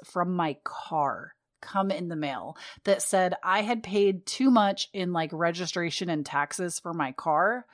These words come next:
And so I got all this money back that I was not expecting. And I think in total, it ended up being a little bit more than a thousand dollars that I was just, like, not expecting. And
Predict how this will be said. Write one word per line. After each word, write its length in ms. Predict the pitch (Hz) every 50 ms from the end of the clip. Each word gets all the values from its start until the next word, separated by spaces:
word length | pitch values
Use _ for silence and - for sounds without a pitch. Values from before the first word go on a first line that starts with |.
| - - - - - - _ _ _ _ _
And 200 | - 208 202 190
so 160 | 185 - 202 190
I 120 | 180 180
got 280 | 180 214 196 196 196 - -
all 180 | - 214 220 220
this 220 | 214 202 - 190
money 280 | 180 180 190 196 185 165
back 300 | 156 151 151 156 - -
that 120 | 170 165
I 80 | 170 165
was 160 | 170 175 156
not 320 | 175 170 165 170 175 - -
expecting. 1000 | 160 - - - - - - - 160 147 - - - - - - - - 190 - _ _ - _ _ _ _ -
And 380 | - 196 185 180 180 175 170 - _ _ - - - -
I 120 | 220 226 226
think 320 | 226 349 392 320 339 - -
in 280 | 262 233 233 240 240
total, 460 | 226 - 196 202 196 196 220 233 254 240
it 160 | 220 208 -
ended 300 | - 220 226 233 247 233
up 160 | 254 220 196
being 260 | 180 208 202 202 196 180
a 80 | 170
little 180 | 170 185 196 185
bit 200 | 180 180 - 165
more 240 | 170 170 175 175 170
than 140 | 165 160
a 60 | 160 143
thousand 400 | - 151 151 151 135 151 156 151
dollars 500 | 139 135 120 117 123 156 170 - - -
that 140 | - 196 156
I 80 | 190 190
was 180 | 190 196 196
just, 200 | 185 196 - -
like, 240 | 202 185 170 - - _ _ _
not 420 | - 175 175 185 190 185 185 - -
expecting. 760 | 165 - - - - 135 - - - 180 - - - - - _ - - - - - - - _ _ -
And 640 | - 208 196 196 196 190 185 185 180 180 175 160